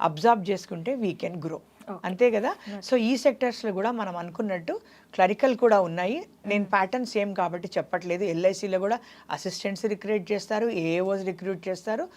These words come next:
Speaker 1: నాన్ లైఫ్ అయినా మనం మాట్లాడుకున్నాం కదా ఇన్సూరెన్స్ సెక్టర్స్, అవి కూడా అసిస్టెంట్స్ని, ఆఫీసర్స్ని రిక్రూట్ చేస్తాయి, స్పెషలిస్ట్ ఆఫీసర్స్ని కూడా రిక్రూట్ చేస్తాయి. And ఇప్పుడు ఇవే కాకుండా మన ఇన్సూరెన్స్ సెక్టర్ని ఈ మ-, ఒక డికేడ్ నుంచి అప్రాక్సిమేట్గా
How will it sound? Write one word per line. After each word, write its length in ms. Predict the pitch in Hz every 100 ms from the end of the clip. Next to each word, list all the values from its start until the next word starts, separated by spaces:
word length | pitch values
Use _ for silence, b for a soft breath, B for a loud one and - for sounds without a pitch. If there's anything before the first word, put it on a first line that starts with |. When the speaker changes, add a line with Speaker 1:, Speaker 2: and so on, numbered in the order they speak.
| B B
Speaker 1:
నాన్ 340 | 165 165 175 202
లైఫ్ 220 | 208 208
అయినా 160 | 196 185
మనం 280 | 180 170
మాట్లాడుకున్నాం 580 | 165 165 190 185 185 180
కదా 140 | 180 175
ఇన్సూరెన్స్ 460 | 165 180 170 165
సెక్టర్స్, 460 | 170 156 175 185 262 359 B B B
అవి 200 | 170 170
కూడా 240 | 185 196 190
అసిస్టెంట్స్ని, 680 | 165 - - 185 170 - 220
ఆఫీసర్స్ని 640 | 156 151 170 175 165 185
రిక్రూట్ 400 | 170 170 185 170
చేస్తాయి, 340 | 180 175 277 311 B B
స్పెషలిస్ట్ 580 | - - 165 180 175 -
ఆఫీసర్స్ని 560 | 160 156 180 185 170 185
కూడా 120 | 180
రిక్రూట్ 420 | 175 175 175 160
చేస్తాయి. 340 | 170 170 254 320 B B - 202
And 120 | 196
ఇప్పుడు 220 | 202 185
ఇవే 300 | 190 180 277
కాకుండా 520 | 285 233 - 180 165
మన 180 | 165 170
ఇన్సూరెన్స్ 500 | 165 170 262 262 247
సెక్టర్ని 600 | 202 170 170 165 165 - -
ఈ 120 | 180
మ-, 220 | 175 170
ఒక 420 | - 165 170 170 165 B B -
డికేడ్ 380 | 180 - 214 190
నుంచి 240 | 185 180
అప్రాక్సిమేట్గా 800 | 170 - 175 175 180 170 156 156